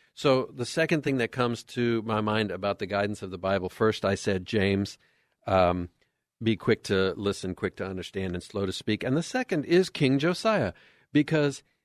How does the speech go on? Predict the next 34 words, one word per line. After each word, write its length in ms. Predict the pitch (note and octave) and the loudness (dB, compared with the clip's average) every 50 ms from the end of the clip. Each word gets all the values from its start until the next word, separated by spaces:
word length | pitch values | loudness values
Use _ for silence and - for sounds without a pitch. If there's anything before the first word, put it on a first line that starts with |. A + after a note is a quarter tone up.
| _ _ - | _ _ 2
they 140 | B2+ C#3+ F3 | 4 4 4
found 260 | - F#3+ F#3+ F3+ F3 | 4 4 4 4 4
a 60 | E3 | 4
book 200 | C#3 D3+ E3+ - | 4 2 2 2
of 80 | F3 D#3 | 2 2
the 80 | D3+ C3+ | 2 4
law 380 | B2+ B2 B2 B2+ B2+ B2+ B2+ | 6 6 8 8 8 8 6
when 220 | A#2 A#2+ A2+ A2 A2 | 6 4 4 4 4
they 100 | G#2+ G#2+ | 4 4
were 160 | G#2 G2+ G2+ | 4 4 4
remodeling 500 | A2+ B2+ B2+ A#2+ A#2+ A#2+ A#2+ A#2+ A#2+ A#2 | 4 4 4 4 2 2 2 2 0 0
the 80 | A2 | -2
temple, 540 | - - A#2+ G#2+ G2+ F#2+ - G#2 G2 G2 - - | -2 -2 -2 -2 0 0 0 -2 -2 -2 -4 -6
and 440 | A2+ G2+ G2+ G2+ G2 G2 G2 F#2+ F#2+ | -6 -4 -2 -2 -2 -2 -4 -4 -4
he 140 | A#2 C#3+ C#3 | 0 2 2
was 140 | A#2+ - | 2 2
heartbroken 640 | - A#2+ B2 B2+ - - A#2 A2+ A2 - A2+ G#2+ G2 | 2 4 2 2 2 4 2 2 2 2 0 0 2
that 240 | F#2 G2 F#2+ - - | 2 0 -2 -2 -4
they 140 | G2 F#2 F#2+ | -4 -4 -4
found 360 | - - A2+ A2 A2 G#2+ G#2+ | -2 -2 -2 0 0 2 4
out 180 | G#2 G2+ G2 - | 4 4 2 2
as 220 | - G#2 G#2 F#2 | 0 0 0 0
they 100 | G2 G2 | 0 -2
read 200 | F#2 G2 G2+ G2 | 0 0 0 0
this 160 | F#2+ G2 - - | -2 -4 -6 -4
book 180 | - G#2 - | -6 -4 -2
of 80 | A2 F#2+ | -2 -2
the 100 | F#2+ F#2+ | -2 0
law 220 | F#2+ F#2 F#2 F#2+ | 0 0 0 0
that 160 | F2 F2 D#2+ | 0 -2 -4
they 140 | - F2 F2+ | -4 -4 -4
had 200 | F2+ F#2 F2 E2 | -2 -4 -4 -2
been 180 | E2 F2 F2 E2 | -2 -2 -2 -2
violating 720 | D#2 F2 F2 F2+ F2+ F2+ F2+ F2 E2+ D#2+ F2 F2 F2 - | 0 0 2 2 2 0 0 -2 -4 -4 -6 -8 -8 -10